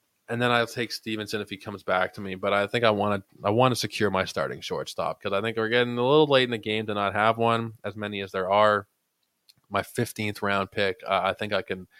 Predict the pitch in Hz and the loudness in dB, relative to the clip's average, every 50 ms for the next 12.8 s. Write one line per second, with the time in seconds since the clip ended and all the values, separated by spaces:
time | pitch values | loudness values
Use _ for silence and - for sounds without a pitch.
0 | - - - - - _ _ - 117 120 127 127 117 127 113 110 107 107 104 - | -20 -20 -20 -20 -20 _ _ 0 4 6 6 6 6 4 4 2 2 2 0 0
1 | - 104 98 95 - - - 98 90 90 - 95 90 95 90 87 87 - - - | 0 2 2 2 0 0 0 0 0 0 -2 -6 -8 -6 -4 -4 -4 -4 -6 -6
2 | 95 87 85 82 - - 90 78 65 80 90 92 90 85 - 92 95 95 95 95 | -4 -4 -4 -6 -6 -4 -6 -4 -4 -6 -8 -6 -8 -6 -6 -6 -6 -4 -4 -4
3 | 92 92 90 - 90 90 90 87 87 - - 78 73 73 65 62 60 - _ _ | -4 -4 -4 -2 -2 -2 -2 -4 -8 -10 -12 -12 -10 -10 -10 -12 -14 -16 _ _
4 | - - 123 - 117 107 104 101 98 95 - - 107 101 - - 95 98 98 95 | -8 -8 -8 -6 -8 -8 -6 -6 -6 -8 -10 -12 -12 -12 -12 -10 -8 -8 -6 -6
5 | 92 92 85 85 87 - _ _ - _ _ _ _ _ _ - 101 - 123 117 | -8 -8 -10 -12 -16 -20 _ _ -20 _ _ _ _ _ _ -12 -8 -6 -6 -6
6 | 113 - 110 - - 101 95 92 90 87 85 87 85 - _ _ _ - 92 - | -4 -6 -6 -4 -2 -2 -2 -2 -2 -2 -4 -4 -6 -10 _ _ _ -16 -14 -12
7 | 101 95 104 95 - 104 95 95 - - 95 92 90 90 90 85 _ _ _ _ | -10 -10 -10 -10 -6 -6 -6 -6 -6 -6 -4 -4 -4 -4 -6 -8 _ _ _ _
8 | _ _ - 92 92 92 90 90 90 90 98 98 - - 110 107 101 101 95 104 | _ _ -12 -8 -6 -4 -4 -6 -6 -6 -6 -6 -6 -6 -6 -8 -8 -6 -4 -4
9 | 95 92 - - 98 92 92 95 92 _ _ _ _ _ _ _ _ 92 107 127 | -4 -4 -4 -8 -14 -12 -12 -12 -14 _ _ _ _ _ _ _ _ -10 -6 -6
10 | 131 127 - 143 127 113 135 139 165 180 165 139 - 143 135 131 - 127 117 110 | -4 0 2 2 4 4 4 4 6 6 6 6 8 8 8 8 6 6 4 4
11 | 110 107 107 104 110 110 110 - 113 110 107 - - 101 101 101 101 95 98 92 | 6 4 4 2 2 2 0 0 -2 -4 -4 -4 -4 -4 -4 -4 -4 -6 -8 -8
12 | 98 92 101 101 95 92 - 104 98 98 95 92 92 90 90 | -6 -4 -2 -2 -2 -2 -2 -4 -4 -4 -6 -8 -10 -12 -16